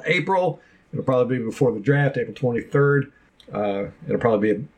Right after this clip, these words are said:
a couple weeks before then that we should see it. And, uh, keep an eye out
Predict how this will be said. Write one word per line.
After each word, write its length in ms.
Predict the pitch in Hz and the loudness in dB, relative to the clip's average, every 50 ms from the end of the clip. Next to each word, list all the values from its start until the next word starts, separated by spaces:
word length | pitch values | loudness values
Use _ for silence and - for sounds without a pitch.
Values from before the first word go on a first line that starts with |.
| _ _ _ _ _ - | _ _ _ _ _ 2
a 20 | |
couple 200 | - 123 101 104 | 2 2 2 2
weeks 200 | 117 117 - - | -2 -2 -2 -4
before 320 | - - - 135 123 117 | -6 -4 -2 0 0 0
then 260 | 107 117 120 117 117 113 | 2 2 2 2 2 0
that 160 | 117 127 113 | -2 -4 -2
we 120 | 113 110 | -4 -6
should 300 | 104 - 117 107 95 - - _ _ _ _ _ | -4 -2 -4 -4 -4 -6 -14 _ _ _ _ _
see 200 | - - 123 117 | -4 -2 0 2
it. 180 | 117 120 - - _ _ _ _ _ _ - - - - | 2 0 0 -4 _ _ _ _ _ _ -20 -20 -10 2
And, 640 | - 139 131 131 127 127 120 120 117 110 113 - - _ _ _ _ _ _ _ - 107 | 4 4 4 6 4 2 2 0 -2 -6 -8 -10 -12 _ _ _ _ _ _ _ -8 -6
uh, 240 | 113 113 110 110 104 - _ _ - | -4 -4 -4 -4 -6 -10 _ _ -2
keep 160 | - - 147 160 | 0 0 2 2
an 40 | |
eye 220 | 165 170 175 175 180 | 2 2 2 2 2
out 320 | 185 180 180 180 - - | 2 0 0 -2 -6 -12